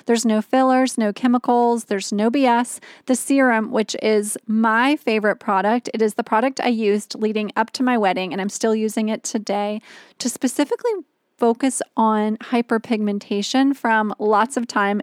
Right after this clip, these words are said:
in the sun. That product is packed with antioxidants and phytonutrients to heal your skin at the cellular level from the inside out and address the top signs of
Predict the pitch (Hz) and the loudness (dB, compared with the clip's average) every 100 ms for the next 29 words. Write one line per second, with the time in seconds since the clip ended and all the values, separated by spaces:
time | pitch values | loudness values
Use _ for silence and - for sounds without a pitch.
0 | - 214 202 208 - 175 202 277 - - | -4 -2 -2 -2 -2 -2 0 -2 -2 -20
1 | _ - 247 302 - 226 214 262 294 - | _ 0 2 2 0 0 2 0 -2 -10
2 | - 220 220 214 214 - _ - 233 247 | -8 -2 0 0 -2 -8 _ -2 -2 0
3 | 285 - 240 240 240 202 208 - 214 214 | -2 0 -2 -2 -2 0 -2 -2 -4 -2
4 | 208 208 - - - _ 226 226 - 240 | -4 -6 -16 -20 -20 _ -2 -2 2 2
5 | 285 269 226 - 220 214 208 - - 214 | 4 4 0 -2 -4 -2 -4 -4 -6 -2
6 | 233 226 247 269 - 214 - 208 208 - | 0 0 0 -4 -4 -6 -6 -10 -10 -4
7 | 202 202 214 226 226 - - 202 196 262 | -2 0 -2 0 -2 -4 -8 -2 0 0
8 | 349 - 226 220 - 214 208 208 190 - | 0 0 0 2 0 -2 0 -2 -2 -2
9 | 208 202 247 - - - - _ 254 269 | -2 -2 -2 -8 -20 -20 -20 _ 2 2
10 | 269 233 220 - 220 - 208 196 - - | 2 0 -2 -2 -6 -2 -2 -2 -6 -2
11 | 202 202 202 214 - - 233 | 0 0 -2 -6 -4 -2 -2